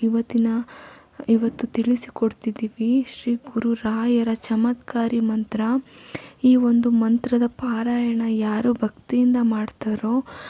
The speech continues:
ಅಂಥವರಿಗೆ ನಲವತ್ತೆಂಟು ದಿನದೊಳಗೆ ಅವರು ಅಂದುಕೊಂಡಂತಹ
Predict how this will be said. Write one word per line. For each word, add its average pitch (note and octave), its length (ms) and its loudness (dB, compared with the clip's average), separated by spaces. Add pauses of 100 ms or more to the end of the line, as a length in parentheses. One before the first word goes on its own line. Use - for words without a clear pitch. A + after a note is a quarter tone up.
(180)
ಅಂಥವರಿಗೆ A#3+ 720 2
ನಲವತ್ತೆಂಟು A3+ 920 0
ದಿನದೊಳಗೆ A3 800 0
ಅವರು A3 380 -2
ಅಂದುಕೊಂಡಂತಹ A3 1200 -2